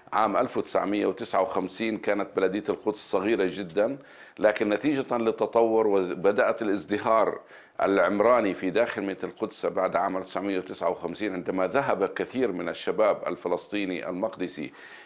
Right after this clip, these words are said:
إلى الخليج، وبدأت هذه الأموال تصب إلى داخل مدينة القدس، فبدأ النهوض العمراني بشكل كبير، مما أدى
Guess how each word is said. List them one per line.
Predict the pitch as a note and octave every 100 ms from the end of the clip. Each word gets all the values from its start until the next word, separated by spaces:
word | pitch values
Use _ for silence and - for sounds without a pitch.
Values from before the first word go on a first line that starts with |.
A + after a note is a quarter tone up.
| -
إلى | A#2 G#2+
الخليج، | F2+ F#2+ G2 A#2+ G2+
وبدأت | G2+ A#2 A#2+ G#2 -
هذه | G#2+ F#2+
الأموال | G2 - G2 G#2 F#2+ -
تصب | E2+ C3 A2 D2+
إلى | F#2+ F#2
داخل | G2+ - F2
مدينة | F2+ F#2 F2+ E2+
القدس، | E2+ - B2 C3+ - - - -
فبدأ | - F#2+ B2 G#2 G#2 A2 -
النهوض | G2+ G#2 G2 A2+ -
العمراني | - F#2 E2+ F#2+ G#2 G#2 G2+ G2
بشكل | F2 A2 - G2
كبير، | F#2+ F#2 C3+
مما | B2+ A2 G#2+ -
أدى | A#2 F#2+